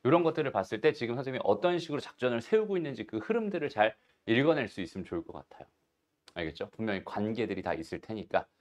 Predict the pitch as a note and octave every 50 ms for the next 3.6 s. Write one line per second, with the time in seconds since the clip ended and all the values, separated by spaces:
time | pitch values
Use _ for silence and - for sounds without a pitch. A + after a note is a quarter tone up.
0 | _ _ _ - A2+ G#2+ F#2 F2 E2 D#2+ - F2 E2 - - D3+ C#3+ B2 A2 -
1 | - - A#2 G#2 F#2 C#2 D2+ E2 D#2+ - - G#2 F#2 D#2+ - G2 G#2 - - _
2 | _ _ _ - F#2+ F2+ - - F2+ - F2 - - F2+ E2 D2 E2 G2+ A2 G#2+
3 | - A#2+ A#2+ - - - - - - - -